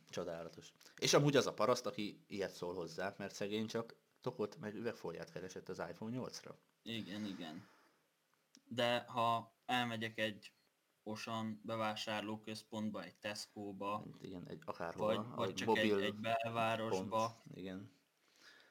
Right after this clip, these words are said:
Speaker 1: Kapni fogsz ilyet.
Speaker 2: kapni fogok bárhol egy
Speaker 1: Igen.
Speaker 2: üvegfóliát, egy szilikontokot, és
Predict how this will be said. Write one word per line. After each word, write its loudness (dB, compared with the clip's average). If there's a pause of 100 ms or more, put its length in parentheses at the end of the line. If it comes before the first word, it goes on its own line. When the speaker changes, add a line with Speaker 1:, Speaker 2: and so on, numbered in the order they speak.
(320)
Speaker 1:
Kapni 0
fogsz -10
ilyet. -10 (480)
Speaker 2:
kapni 2
fogok -4
bárhol -4
egy -6
Speaker 1:
Igen. -10
Speaker 2:
üvegfóliát, -2
egy -8
szilikontokot, -4
és -8